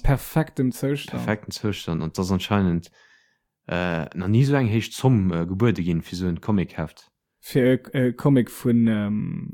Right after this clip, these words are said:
Speaker 2: Von Bat-,
Speaker 1: von D C,
Speaker 2: Bat-,
Speaker 1: ne?
Speaker 2: D C, ja, das
Speaker 1: Ja.
Speaker 2: Batman-Comic, ja,
Speaker 1: Ja.
Speaker 2: D C. Das ist ja verrückt, ein Komma acht Millionen.
Speaker 1: Das ist, an, an, du hast auch gesagt, irgendein Intent der Comic, erst ein
Speaker 2: Ja.
Speaker 1: dreißiger oder was, ich weiß nicht, wo wenig.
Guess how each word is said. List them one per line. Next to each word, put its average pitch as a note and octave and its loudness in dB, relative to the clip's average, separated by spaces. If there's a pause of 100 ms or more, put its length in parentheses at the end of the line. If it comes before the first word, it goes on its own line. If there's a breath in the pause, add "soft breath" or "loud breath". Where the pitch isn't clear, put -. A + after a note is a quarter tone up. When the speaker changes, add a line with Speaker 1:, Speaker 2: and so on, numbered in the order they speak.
(140)
Speaker 2:
Von F2 -10
Bat-, F#2+ 2
Speaker 1:
von G#2+ -2 (140)
D A#2 -2
C, A2 -2
Speaker 2:
Bat-, G#2 -2
Speaker 1:
ne? A2 -4
Speaker 2:
D G2 0
C, G2+ -2
ja, F#2+ 4
das F2+ -2
Speaker 1:
Ja. E2 -4
Speaker 2:
Batman-Comic, F2 -2
ja, E2+ -6
Speaker 1:
Ja. E2 -4
Speaker 2:
D E2 -6
C. - -14 (760)
Das - -12
ist - -6
ja D#2 -8
verrückt, - -12
ein E2 -6
Komma D#2+ -6
acht - -12
Millionen. D#2+ -6 (220)
Speaker 1:
Das - -8
ist, - -8
an, D#3+ 6
an, D#3+ 6 (400)
du D3+ 6
hast D3+ 8
auch D3 2
gesagt, D3 4 (100)
irgendein C3+ 2
Intent B2+ 2
der G#2+ 0
Comic, A2+ -2
erst - -10
ein - -2
Speaker 2:
Ja. - -2
Speaker 1:
dreißiger A#2 -4
oder A2 -8
was, A2+ -6 (100)
ich - -14
weiß A2+ -8
nicht, A2 -12
wo A2 -10
wenig. A2+ -4